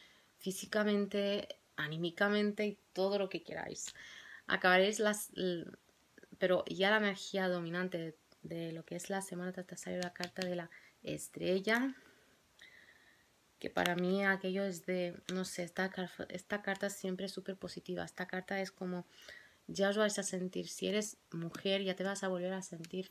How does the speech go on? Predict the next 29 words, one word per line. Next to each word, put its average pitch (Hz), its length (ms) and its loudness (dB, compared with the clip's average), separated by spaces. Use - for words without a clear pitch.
femenina. 175 580 0
Yo 185 100 -4
no 175 60 -4
estoy 180 200 -4
diciendo 180 340 -4
que - 100 -8
antes 180 300 -6
no 180 80 -6
era 175 120 -6
así, 202 180 -6
pero 185 180 -4
cuando 180 240 -2
uno 185 180 0
está 190 240 -2
deprimido, 196 640 -2
al 156 120 -6
menos 170 180 4
yo, 165 320 4
yo 156 220 -6
no 175 100 4
me 175 140 4
veo 175 240 4
femenina, 165 520 -4
es 160 260 -8
que - 360 -4
ni 165 320 -2
piensas 180 560 2
en 160 140 -6
eso. 160 260 -8